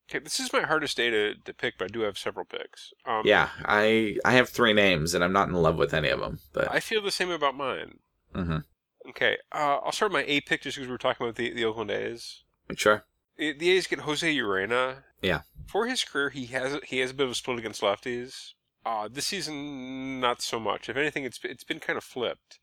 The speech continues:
Speaker 1: He's surrendered three home runs this season, all to righties. Uh,
Speaker 2: Mm-hmm.
Speaker 1: nine six six O P S against righties. I'm not buying it for a second. I, I don't see him really doing anything that he hasn't done before. And most of the success he's had is coming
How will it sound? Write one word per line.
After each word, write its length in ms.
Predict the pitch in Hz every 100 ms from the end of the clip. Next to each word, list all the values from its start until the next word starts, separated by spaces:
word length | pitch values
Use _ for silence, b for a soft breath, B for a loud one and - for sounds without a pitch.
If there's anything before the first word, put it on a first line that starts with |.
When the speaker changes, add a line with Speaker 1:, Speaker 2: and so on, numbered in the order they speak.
| _ _
Speaker 1:
He's 640 | - 135 123 - - - - _ _ _ -
surrendered 540 | - 143 139 143 123
three 180 | - 185
home 220 | 160 139
runs 180 | 117 113
this 120 | 113
season, 240 | 127 117 120
all 200 | 120 120
to 120 | 123
righties. 580 | 92 95 95 95 - - b b _ -
Uh, 120 | 110
Speaker 2:
Mm-hmm. 100 | 92
Speaker 1:
nine 180 | 127 143
six 220 | - 160
six 220 | - 131 135
O 80 |
P 160 | - 127
S 160 | 113 113
against 280 | 104 101
righties. 240 | 107 98 95
I'm 80 | -
not 180 | 165 -
buying 240 | 98 101
it 120 | 95 -
for 100 | -
a 80 |
second. 380 | - 76 - 82 - _ 127
I, 120 | 139
I 100 | 139
don't 140 | 165 175
see 140 | -
him 340 | 160 156 135 120
really 220 | 131 123
doing 280 | 120 113 110
anything 360 | 110 - 107
that 100 | 92
he 120 | 110
hasn't 260 | 104 98 98
done 160 | 98 95
before. 520 | - 92 90 95 104 _
And 160 | 110 107
most 200 | 127 -
of 40 | -
the 40 |
success 340 | - - - 110
he's 120 | 127
had 80 | 110
is 100 | -
coming 420 | 104 113 101